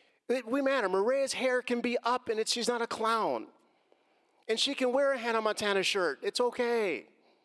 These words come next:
But this is what we have to say. And so that's what it comes out of. Remember, wrong path leads to wrong destinations? And so when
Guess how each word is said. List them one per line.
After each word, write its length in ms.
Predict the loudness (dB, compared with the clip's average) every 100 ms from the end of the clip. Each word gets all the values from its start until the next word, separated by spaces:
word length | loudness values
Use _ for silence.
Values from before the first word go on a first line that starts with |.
| _ _ _ _ _ _ _ _ _ _ _ _
But 140 | -4 -4 -6 -10 -4
this 180 | -4 -4
is 120 | -6
what 220 | -4 -2 0
we 120 | 0
have 140 | 0
to 60 | -2
say. 520 | -2 0 0 -2 -6 -6
And 140 | -2
so 360 | 0 2 0 -4 -16 -4
that's 220 | -2 -2
what 100 | -4
it 80 | -2
comes 280 | -2 0 2
out 180 | 2
of. 340 | 0 -4 -10 -18 _ _ _ _ _ _ _ -8
Remember, 240 | -4 -2 0
wrong 280 | 0 -2 0
path 340 | -2 -2 -4
leads 180 | -10 -4
to 80 | -2
wrong 200 | -2 -6
destinations? 720 | -12 -10 -8 -8 -10 -14 -20 _ -20 -20 -20 -20 -6
And 120 | -4
so 420 | 0 2 2 0 -4 -18 _ -16
when 480 | -2 0 2 0